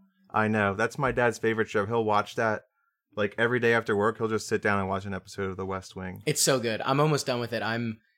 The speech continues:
Speaker 2: I think I'm towards the end of season six, and there's seven seasons. But what I was gonna say is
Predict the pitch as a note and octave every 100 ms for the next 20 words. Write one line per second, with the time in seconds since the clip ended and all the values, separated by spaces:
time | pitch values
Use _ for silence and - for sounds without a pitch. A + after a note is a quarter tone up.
0 | _ _ A#2+ E3+ D3+ C#3+ A#2+ - C#3+ C3
1 | B2+ A2 - C3 A2+ A2 - B2 G#2+ -
2 | A2 G#2 - B2+ A2+ G#2 - A#2+ G2+ F2+
3 | - _ D3+ B2+ F#2+ - _ _ _ _
4 | _ C3 B2 C3 A#2+ - C3 A#2+ A#2 G#2
5 | -